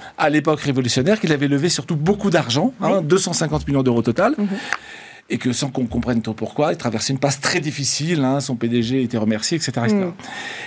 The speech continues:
Speaker 1: Et toute la presse disait, « Bah oui, mais il n'y a pas de marché. » Et je vous répondais, « C'est un déni. » Je répondais à Delphine, « C'est un déni, c'est pas vrai, il y a un marché. Le problème n'est pas le marché, le problème est la concurrence, car un standard s'est installé. Et ce standard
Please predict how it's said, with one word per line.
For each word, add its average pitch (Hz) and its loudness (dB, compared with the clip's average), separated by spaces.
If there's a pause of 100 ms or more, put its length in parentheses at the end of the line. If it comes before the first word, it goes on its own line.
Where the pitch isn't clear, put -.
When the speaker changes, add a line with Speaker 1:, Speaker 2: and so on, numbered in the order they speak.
(100)
Speaker 1:
Et 196 2 (100)
toute 269 4
la 190 4
presse 233 0
disait, « 202 2
Bah 160 2
oui, 208 0
mais 208 0
il - 2
n'y 160 4
a - 2
pas 160 0
de 156 -2
marché. » 110 -4 (520)
Et 180 4
je 151 4
vous 151 -2
répondais, « 147 0
C'est - -2
un 220 2
déni. » 220 4
Je - -20
répondais 113 -2
à - 0
Delphine, « 107 -2 (280)
C'est 143 2
un 202 4
déni, 226 6
c'est 202 4
pas 226 0
vrai, 202 0
il 160 2
y 143 4
a 135 6
un 139 2
marché. 139 0
Le 214 4
problème 196 2
n'est 151 2
pas 139 0 (100)
le 123 0
marché, 254 4
le 185 4
problème 202 4
est 254 2
la - 2
concurrence, 185 0
car 190 2
un 160 -2
standard 185 2
s'est 143 -4
installé. 123 -4 (560)
Et 147 4
ce 156 4
standard 165 2